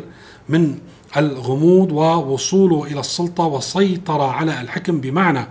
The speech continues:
هو الذي جلب العسكر إلى رئاسة سوريا، وطبعًا وتوالت الانقلابات،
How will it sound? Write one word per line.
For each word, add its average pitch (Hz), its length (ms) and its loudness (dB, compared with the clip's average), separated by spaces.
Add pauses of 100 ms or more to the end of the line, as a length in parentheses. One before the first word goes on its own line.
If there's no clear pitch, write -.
(260)
هو 180 120 6
الذي 160 560 4
جلب 165 300 2
العسكر 175 680 0 (360)
إلى 170 320 2
رئاسة 143 440 -2
سوريا، 170 320 2
وطبعًا 135 320 -4
وتوالت 139 600 -2
الانقلابات، 143 680 -2